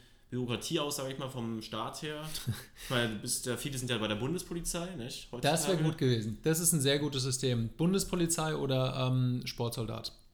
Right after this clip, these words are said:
Speaker 1: Ja.
Speaker 2: Hab ich nicht mehr gemacht. Ich hätte damals mit Mitte zwanzig noch meine Grundausbildung nachholen müssen und da hatte ich keinen Bock drauf.
Speaker 1: Okay.
Speaker 2: Und jetzt kommen wir zum anderen Ding, weil ich war Online-Pokerspieler und hab damit zu dem Zeitpunkt echt richtig gut Geld verdient.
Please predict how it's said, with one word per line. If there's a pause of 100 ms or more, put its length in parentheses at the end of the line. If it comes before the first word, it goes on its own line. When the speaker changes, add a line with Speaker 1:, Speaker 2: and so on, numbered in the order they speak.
(200)
Speaker 1:
Ja. (400)
Speaker 2:
Hab
ich
nicht
mehr
gemacht. (400)
Ich
hätte
damals
mit
Mitte
zwanzig
noch
meine
Grundausbildung
nachholen
müssen
und
da
hatte
ich
keinen
Bock
drauf. (260)
Speaker 1:
Okay.
Speaker 2:
Und
jetzt
kommen
wir
zum
anderen
Ding,
weil
ich
war
Online-Pokerspieler (840)
und
hab
damit
zu
dem
Zeitpunkt
echt
richtig
gut
Geld
verdient.